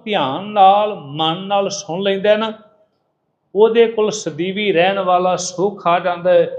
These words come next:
ਉਹਦੇ ਕੋਲ ਮਨ ਦੀ ਸ਼ਾਂਤੀ ਤੇ ਮਨ ਦਾ ਟਿਕਾਅ ਆ ਜਾਂਦਾ ਹੈ। ਰਿੱਧ, ਉਹਦੇ ਕੋਲ ਰਿੱਧੀਆਂ ਆ ਜਾਂਦੀਆਂ ਨੇ, ਭਾਵ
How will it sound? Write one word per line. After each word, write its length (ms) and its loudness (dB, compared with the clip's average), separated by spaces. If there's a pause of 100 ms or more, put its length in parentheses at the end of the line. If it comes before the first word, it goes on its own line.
(280)
ਉਹਦੇ 280 4
ਕੋਲ 240 -2
ਮਨ 460 -2
ਦੀ 140 -6
ਸ਼ਾਂਤੀ 800 -4
ਤੇ 180 -4
ਮਨ 360 -4
ਦਾ 120 0
ਟਿਕਾਅ 460 0
ਆ 140 4
ਜਾਂਦਾ 320 -2
ਹੈ। 300 -2 (240)
ਰਿੱਧ, 320 0 (520)
ਉਹਦੇ 320 0
ਕੋਲ 340 -4
ਰਿੱਧੀਆਂ 360 2
ਆ 120 6
ਜਾਂਦੀਆਂ 420 -2
ਨੇ, 100 -10
ਭਾਵ 420 2